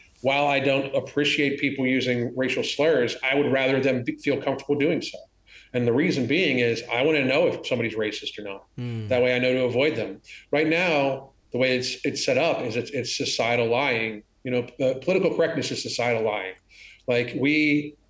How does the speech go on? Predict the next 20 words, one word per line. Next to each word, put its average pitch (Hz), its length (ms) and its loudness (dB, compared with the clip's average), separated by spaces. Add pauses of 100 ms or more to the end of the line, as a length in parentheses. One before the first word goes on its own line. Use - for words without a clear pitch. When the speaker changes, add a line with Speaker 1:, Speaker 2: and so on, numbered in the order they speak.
(340)
Speaker 1:
encourage 151 540 2
people 135 420 2
to 123 80 0
lie 127 200 2
directly 147 340 2
to - 80 0
people's 143 300 -2
faces 147 360 0
about 120 200 0
how 123 80 0
they 123 100 2
truly 123 260 -2
feel. 123 540 0 (320)
That 143 160 2
doesn't 185 220 2
change 147 280 0
their 123 120 2
thought 160 300 0
concept. 101 520 -8
Like, 107 220 -6